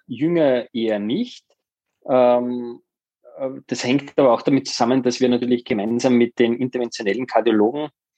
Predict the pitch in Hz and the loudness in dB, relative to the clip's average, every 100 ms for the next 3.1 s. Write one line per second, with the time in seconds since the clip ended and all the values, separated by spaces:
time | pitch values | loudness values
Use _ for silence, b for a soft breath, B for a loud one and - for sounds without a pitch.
0 | _ _ - 127 123 127 127 127 120 135 | _ _ -4 2 4 4 4 0 0 -2
1 | 135 - 120 - 120 - 123 - 107 131 | -2 -8 -10 -8 -8 -4 -2 -2 -2 0
2 | 131 - - 131 - 127 104 110 139 139 | 0 0 -2 -2 -2 -2 2 2 4 0
3 | 135 | -2